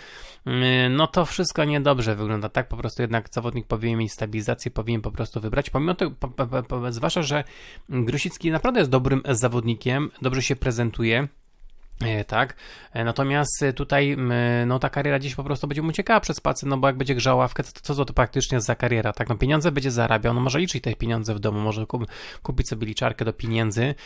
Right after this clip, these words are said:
Natomiast najważniejsze dla niego, żeby po prostu występować. No, podobne pieniądze też uzyska w innych praktycznie klubach, tak? E, więc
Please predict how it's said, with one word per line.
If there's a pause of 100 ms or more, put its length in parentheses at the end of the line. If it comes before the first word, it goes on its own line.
(160)
Natomiast
najważniejsze
dla
niego,
żeby
po
prostu
występować.
No,
podobne
pieniądze
też
uzyska
w
innych
praktycznie
klubach,
tak? (400)
E,
więc